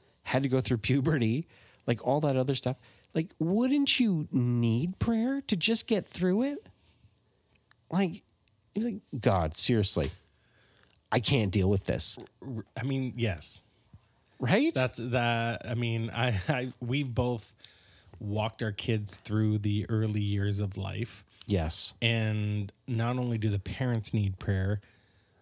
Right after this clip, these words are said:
Speaker 2: but I'm sure the awkwardness and all the stuff the kids are going through, definitely they needed prayer as well.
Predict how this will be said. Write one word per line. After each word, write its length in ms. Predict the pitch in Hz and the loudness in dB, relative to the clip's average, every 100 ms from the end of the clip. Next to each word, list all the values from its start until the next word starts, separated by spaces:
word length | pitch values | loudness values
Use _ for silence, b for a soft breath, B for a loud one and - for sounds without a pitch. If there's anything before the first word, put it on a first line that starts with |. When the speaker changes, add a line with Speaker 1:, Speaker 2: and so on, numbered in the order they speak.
| - | -6
Speaker 2:
but 220 | 110 104 | -2 -2
I'm 140 | 117 113 | -2 -2
sure 280 | - 131 117 | 0 0 0
the 320 | 110 110 110 - | 0 -2 -2 -2
awkwardness 680 | 127 - 123 110 107 107 | -4 -2 -2 0 0 0
and 100 | 110 | 0
all 140 | 104 113 | 0 0
the 80 | 104 | 0
stuff 260 | - 107 | 0 -2
the 80 | - | -4
kids 280 | - 120 104 | -6 -6 -2
are 60 | 101 | -2
going 280 | 107 101 | -2 -2
through, 240 | 98 104 101 | -4 -4 -2
definitely 480 | 104 101 107 101 98 | -2 -4 -4 -2 -2
they 180 | 101 101 | -2 -2
needed 420 | 101 98 95 - | -2 -2 -4 -8
prayer 300 | - 95 92 | -8 -6 -6
as 140 | 92 | -8
well. 260 | 90 - 98 | -10 -12 -16